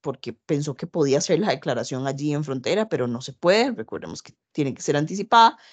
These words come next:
Tiene el soa vencido, errores en la Ducatec, documentos incompletos, discrepancias con documentos en el portal de la sieca, en fin. Cualquiera de esos ejemplos y más,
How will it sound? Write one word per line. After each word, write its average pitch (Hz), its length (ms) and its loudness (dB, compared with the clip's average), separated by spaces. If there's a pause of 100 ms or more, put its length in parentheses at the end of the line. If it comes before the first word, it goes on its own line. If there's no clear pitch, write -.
(320)
Tiene 180 240 4
el 185 80 -2
soa 185 380 4
vencido, 214 720 0 (320)
errores 170 400 0
en 202 80 -4
la 185 60 0
Ducatec, 208 720 0
documentos 156 540 -4
incompletos, 190 720 0
discrepancias 156 720 -4
con 185 140 -4
documentos 151 440 -6
en 190 60 -2
el 165 80 -6
portal - 300 -2
de 170 100 0
la 160 100 2
sieca, 208 500 -2
en 147 180 0
fin. 135 280 -4 (420)
Cualquiera 220 680 4
de 254 60 0
esos 311 200 -10
ejemplos 240 440 -6
y 190 80 -2
más, 185 380 -4